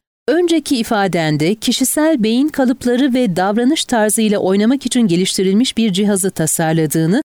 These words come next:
ve kullandığını itiraf etmiştin." "Hiçbir bok itiraf etmedim."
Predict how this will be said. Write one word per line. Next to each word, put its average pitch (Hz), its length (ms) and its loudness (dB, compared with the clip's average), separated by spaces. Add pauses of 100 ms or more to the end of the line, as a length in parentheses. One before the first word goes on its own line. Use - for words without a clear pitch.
(120)
ve 240 140 -2
kullandığını 208 760 0
itiraf 233 480 0
etmiştin." 139 500 -4 (460)
"Hiçbir 311 400 -4
bok 285 220 -2
itiraf 208 520 -2
etmedim." - 400 -4